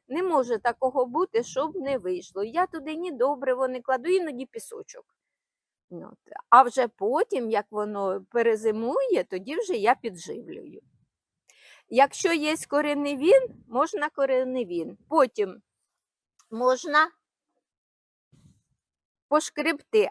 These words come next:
Але та жіночка, царство їй небесне, яка, е, мені, е,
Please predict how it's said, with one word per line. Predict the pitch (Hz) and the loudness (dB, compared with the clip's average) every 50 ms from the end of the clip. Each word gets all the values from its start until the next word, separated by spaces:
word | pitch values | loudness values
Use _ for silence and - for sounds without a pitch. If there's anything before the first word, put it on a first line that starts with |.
| - _ | 4 _
Але | - 247 262 277 302 294 262 - _ | 8 8 8 8 6 6 6 2 _
та | - 285 269 247 - - _ _ _ _ _ | 10 12 12 12 10 6 _ _ _ _ _
жіночка, | 208 226 311 320 339 302 269 - - - - 233 202 214 - _ _ _ _ _ | -8 -6 -4 -2 -2 -2 -4 -4 -8 4 6 6 6 6 4 _ _ _ _ _
царство | - 214 202 - - - 196 | 2 2 2 2 -4 -4 -4
їй | 202 202 202 | -2 -2 -2
небесне, | 202 202 196 190 196 262 302 - - - 220 220 214 | -4 -6 -8 0 4 4 4 4 2 -6 -6 -2 0
яка, | 214 226 233 - - - 277 190 170 208 _ _ _ _ _ _ _ _ _ _ _ _ _ _ _ _ _ _ _ _ _ | 0 -2 -2 4 6 8 8 8 6 4 _ _ _ _ _ _ _ _ _ _ _ _ _ _ _ _ _ _ _ _ _
е, | - - 110 - 127 127 - - | -12 -10 -8 -8 -8 -8 -10 -8
мені, | 214 226 233 233 233 240 240 226 | -6 -6 -4 -4 -2 -2 -2 -4
е, | - | -4